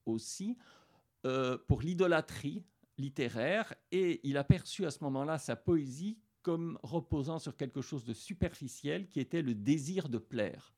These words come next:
Alors là, par le désir de plaire, on voit le lien avec son, son épisode amoureux.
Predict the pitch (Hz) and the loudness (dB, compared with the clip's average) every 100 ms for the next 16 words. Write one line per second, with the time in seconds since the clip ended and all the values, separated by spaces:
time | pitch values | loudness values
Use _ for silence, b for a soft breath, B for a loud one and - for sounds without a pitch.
0 | _ 95 98 123 123 101 101 101 113 117 | _ -14 -2 0 0 -6 -4 -4 -4 -4
1 | 101 90 123 135 101 101 104 135 113 B | -6 -8 -4 -4 -4 -6 0 0 -2 B
2 | B - 110 113 123 110 95 101 - 104 | B -6 -2 0 0 0 -2 -6 -6 -6
3 | 101 98 B B B B - - 120 110 | -4 -6 B B B B -12 -6 0 2
4 | 120 123 107 110 107 117 123 220 | 2 0 0 2 4 4 4 2